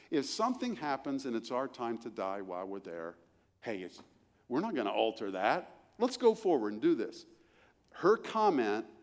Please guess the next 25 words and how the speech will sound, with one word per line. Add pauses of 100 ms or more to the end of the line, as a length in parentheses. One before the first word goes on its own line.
(520)
if
anybody
was
weak-kneed
in
the
room
before
that,
they
repented
of
it
when
they
heard
that
twelve-year-old
girl,
"Trust
the
Lord
and
say
that."